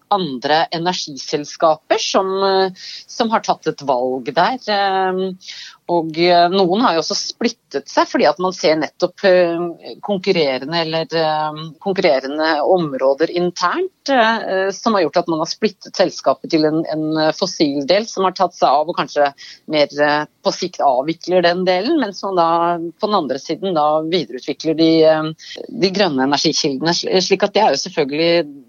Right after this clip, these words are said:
den type spørsmål som, eh, som selskapene må, må se på i fremtiden, hvor de ønsker å være, og og noen vil jo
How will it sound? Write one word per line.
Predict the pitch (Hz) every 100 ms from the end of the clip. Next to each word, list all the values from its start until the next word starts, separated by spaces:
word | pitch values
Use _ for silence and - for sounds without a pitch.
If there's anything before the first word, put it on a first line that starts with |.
| -
den | 151
type | 180 - -
spørsmål | 131 - 131 131
som, | - 143 139
eh, | 139 143 143 _
som | - 185
selskapene | 190 151 - 131 _ 139 151
må, | 147 139 135 135
må | - 170
se | 170 147 -
på | - 151
i | 156
fremtiden, | 185 135 - 143 175
hvor | 170 143
de | 156
ønsker | 156 - 160
å | 156
være, | 160 135 139 208
og | 165 175 - - - - - _
og | - 165 160 165 175
noen | 254 214
vil | 226
jo | 170